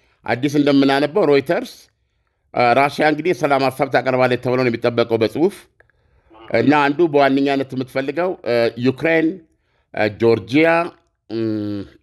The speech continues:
ጆርጂያ፣ እ፣ እንደውም ሌላ አንድ ሀገር አለ።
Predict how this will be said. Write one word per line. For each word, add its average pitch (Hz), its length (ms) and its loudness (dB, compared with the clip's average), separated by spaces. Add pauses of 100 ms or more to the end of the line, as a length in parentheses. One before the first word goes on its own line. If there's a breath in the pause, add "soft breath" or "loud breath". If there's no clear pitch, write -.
(120)
ጆርጂያ፣ 110 480 2 (1040)
እ፣ 104 120 -2 (200)
እንደውም 110 340 0
ሌላ 113 240 2
አንድ 110 200 -2
ሀገር 110 280 0
አለ። 135 160 -2